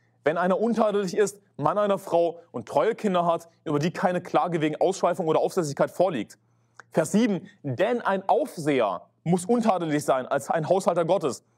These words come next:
Nicht eigenmächtig, nicht jähzornig, nicht der Trunkenheit ergeben, nicht gewalttätig, nicht nach schändlichem Gewinn strebend“ und so weiter. Also wir sehen hier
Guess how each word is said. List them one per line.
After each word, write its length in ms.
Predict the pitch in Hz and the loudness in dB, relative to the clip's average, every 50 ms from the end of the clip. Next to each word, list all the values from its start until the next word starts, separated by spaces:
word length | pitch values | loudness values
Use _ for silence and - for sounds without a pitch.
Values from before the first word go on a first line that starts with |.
| _ _ _ _ - | _ _ _ _ -2
Nicht 220 | 165 190 - - | -2 0 0 0
eigenmächtig, 560 | 139 175 208 190 185 190 208 196 196 202 165 | -2 0 0 -2 -2 -2 -2 -2 -2 -2 -2
nicht 180 | 170 165 151 - | -2 -2 0 0
jähzornig, 520 | 165 185 196 - - 190 185 190 180 - - _ _ _ - | 0 0 2 2 0 0 0 0 -2 -4 -8 _ _ _ -4
nicht 120 | 156 - | -2 0
der 80 | - - | -2 -2
Trunkenheit 460 | - - 185 202 214 190 202 196 180 | 0 2 2 2 2 2 0 0 0
ergeben, 400 | 180 156 139 151 170 170 160 147 _ _ _ | 0 0 0 0 0 0 -2 -6 _ _ _
nicht 180 | - 127 - - | -8 -8 -4 -4
gewalttätig, 680 | - 113 120 139 170 202 196 - 196 196 175 196 - - - _ _ - | -2 0 2 0 0 0 -2 -2 0 0 0 -2 -2 -6 -12 _ _ -6
nicht 160 | 147 139 117 | -4 -4 -2
nach 100 | 127 - | -2 -2
schändlichem 360 | - 165 156 156 143 151 143 | -2 -2 -2 -2 -2 -2 -2
Gewinn 220 | 139 143 156 185 | 0 0 0 0
strebend“ 440 | 170 180 - - 165 170 170 156 - - _ _ _ _ _ _ _ _ _ - | -2 -2 -2 -2 0 0 0 -2 -4 -10 _ _ _ _ _ _ _ _ _ 0
und 120 | 185 180 | 0 2
so 120 | 143 175 | 2 2
weiter. 260 | 180 190 202 175 - - | 2 2 2 0 -2 -2
Also 160 | 185 185 175 | 0 0 0
wir 80 | 202 | 2
sehen 180 | 170 160 254 262 | 2 2 2 2
hier 320 | 214 175 196 208 220 202 | 2 2 2 0 0 -2